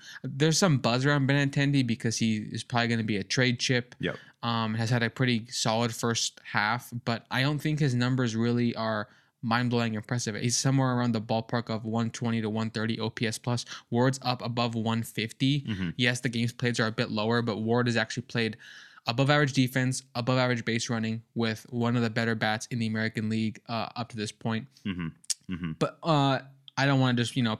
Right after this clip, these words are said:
Speaker 1: pick and choose just one guy and just harp on him. Why don't you give us the N L stuff, and then we can kinda talk about the great, the sn-, our snubs on the whole, I guess.
Speaker 2: Yep,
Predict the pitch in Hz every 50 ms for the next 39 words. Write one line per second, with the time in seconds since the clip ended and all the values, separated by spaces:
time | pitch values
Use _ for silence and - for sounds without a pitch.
0 | _ _ - - 143 135 127 120 113 - 135 123 113 120 110 117 120 120 120 117
1 | 120 113 117 113 110 110 110 110 107 104 107 104 - - - _ - 135 - -
2 | 120 120 - 113 113 120 127 120 113 113 - - - - - - 139 151 139 147
3 | 147 131 139 135 139 135 127 120 - 120 120 120 120 117 - - 117 107 110 -
4 | 117 117 113 120 117 117 110 113 110 - - 117 113 - 113 107 107 107 107 -
5 | - - 117 110 123 120 - - - 107 - - - 131 - - _ _ _ _
6 | - 117 117 - - 127 120 117 110 113 110 104 107 - - 117 107 107 104 104
7 | 104 101 110 117 - - - 110 110 104 -